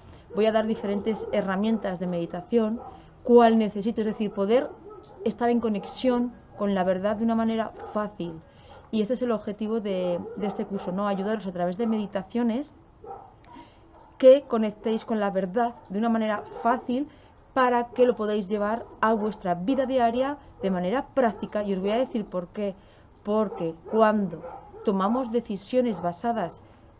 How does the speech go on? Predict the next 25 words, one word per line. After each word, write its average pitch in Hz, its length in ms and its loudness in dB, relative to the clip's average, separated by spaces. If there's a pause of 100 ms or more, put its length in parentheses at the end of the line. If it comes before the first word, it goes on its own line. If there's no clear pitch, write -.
(300)
en 208 220 2
la 180 180 -2
conexión 185 600 -2
de 208 80 0
la 160 140 -4
verdad, 220 540 -2
de 190 100 0
la 170 60 0
intuición 170 540 -2
de 175 120 0
Dios, 214 260 -2
de 180 80 -4
la 156 100 -6
guía 190 180 -4
divina, 220 500 -2 (880)
yo 208 100 -2
quiero 240 200 4
que 247 80 0
comprendáis 214 760 -2 (500)
que 196 140 2
entonces 208 760 -2
al 185 240 -2
camino 269 460 2
que 254 120 4
vamos 294 640 -2